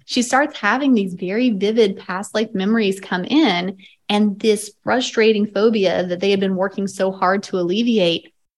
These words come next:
suddenly was gone. And, it, you know, I love that skeptics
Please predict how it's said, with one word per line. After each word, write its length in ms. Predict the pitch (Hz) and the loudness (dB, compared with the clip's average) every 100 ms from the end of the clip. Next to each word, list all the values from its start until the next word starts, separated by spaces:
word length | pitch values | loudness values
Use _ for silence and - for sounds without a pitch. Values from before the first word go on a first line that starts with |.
| _ _ _ - | _ _ _ -18
suddenly 580 | - - 190 240 262 | -12 -4 0 2 4
was 140 | 262 240 | 2 0
gone. 480 | 180 156 92 - 202 _ _ _ _ - | -2 -2 -2 -6 -12 _ _ _ _ -4
And, 220 | 202 208 | 0 0
it, 220 | - 240 | -2 -8
you 300 | 247 254 254 | -4 2 4
know, 360 | 214 180 - _ - | 4 0 -6 _ -4
I 140 | 240 | 0
love 360 | 285 285 311 302 | 2 2 2 2
that 220 | 269 - | 0 0
skeptics 640 | - 196 190 220 220 - | -4 -4 -2 0 -2 -6